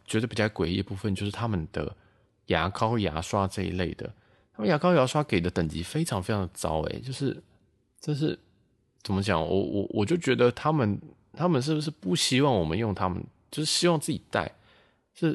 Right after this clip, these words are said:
提倡环保还是怎么样？就是他们这一类的东西，呃，通常有些，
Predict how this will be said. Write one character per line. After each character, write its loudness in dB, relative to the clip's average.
提 0
倡 0
环 2
保 2
还 2
是 0
怎 -6
么 -8
样？ 0
就 -4
是 -6
他 -4
们 0
这 -2
一 0
类 2
的 -8
东 -2
西， -8
呃， -2
通 -2
常 2
有 4
些， 0